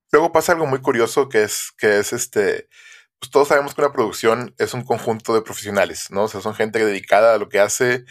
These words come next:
o sea, tanto los directores, maquillaje, vestuarios, todos son como especialistas en sus áreas, son, saben lo que están haciendo y por algo los contratas, por algo los, los invitas al proyecto y por algo, eh, como que le, confías en su trabajo y confías en esto, ¿no?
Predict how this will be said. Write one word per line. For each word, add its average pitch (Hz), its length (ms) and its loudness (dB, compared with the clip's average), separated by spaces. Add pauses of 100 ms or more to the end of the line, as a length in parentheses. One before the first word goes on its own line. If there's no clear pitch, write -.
(360)
o - 40 -8
sea, 104 100 0
tanto 101 300 -6
los 107 140 0
directores, 98 960 0 (300)
maquillaje, 104 500 0
vestuarios, 98 240 -2
todos 123 140 0
son 135 80 0
como 139 120 0
especialistas 120 680 -4
en 117 80 -4
sus - 220 -8
áreas, 104 600 2 (320)
son, 98 460 -4
saben 110 280 0
lo 110 60 -4
que - 60 -10
están 107 180 -6
haciendo 110 240 -2
y 117 40 0
por 110 220 2
algo 131 140 4
los 135 120 0
contratas, 104 520 -2
por 98 160 -2
algo 107 220 2
los, 104 420 -2 (380)
los 110 180 -2
invitas 104 340 -10
al 110 120 -2
proyecto 98 580 -4
y - 60 -20
por - 180 -2
algo, 107 460 0 (480)
eh, 82 320 -2 (720)
como 101 240 -2
que - 100 -4
le, 85 200 -6 (400)
confías 127 520 2
en 135 60 -4
su 123 100 -10
trabajo 107 380 2
y 107 40 -8
confías 107 360 -4
en 110 80 -2
esto, - 240 -4
¿no? 98 240 -8